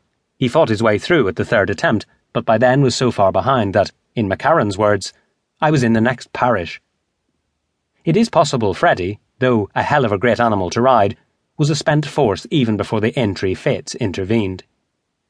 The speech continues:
It felt to his jockey as if it was a bit lackluster, as if he had done it all before and knew it. It's a hell of a thing to take on, four and a half miles with a big weight on your back. It definitely leaves its mark. I came to the conclusion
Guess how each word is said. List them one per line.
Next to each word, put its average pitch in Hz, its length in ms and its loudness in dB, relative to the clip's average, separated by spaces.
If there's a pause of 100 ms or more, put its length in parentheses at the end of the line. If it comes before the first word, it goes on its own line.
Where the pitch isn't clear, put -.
(120)
It 160 120 -2
felt 220 200 2
to 214 100 2
his 139 160 2
jockey 104 440 0 (280)
as 151 120 0
if 190 80 0
it 208 80 0
was 175 140 0
a 170 60 0 (100)
bit - 160 -2
lackluster, 131 680 -2 (360)
as 139 140 0
if 190 100 0
he 208 80 4
had 165 100 2
done 165 160 2
it 147 100 2
all 117 180 2
before 117 440 0
and 110 140 2
knew 135 180 2
it. - 160 -6 (640)
It's 151 140 -4
a - 120 -4
hell 196 140 0
of 165 60 0
a 101 80 -2
thing 151 240 0
to - 100 -8
take 98 260 -6
on, 127 240 0 (220)
four 180 220 0
and 180 100 2
a - 40 2
half 139 240 0
miles 127 320 2
with 98 100 -2
a 101 140 -2
big 120 100 0
weight 147 260 0
on 104 140 0
your 92 80 -4
back. 92 300 -2 (180)
It 139 120 -4
definitely 117 460 0
leaves 107 280 0
its 90 120 -10
mark. 110 380 0 (640)
I 147 80 0
came 151 180 0
to 131 80 0
the 113 80 -2
conclusion 101 580 -2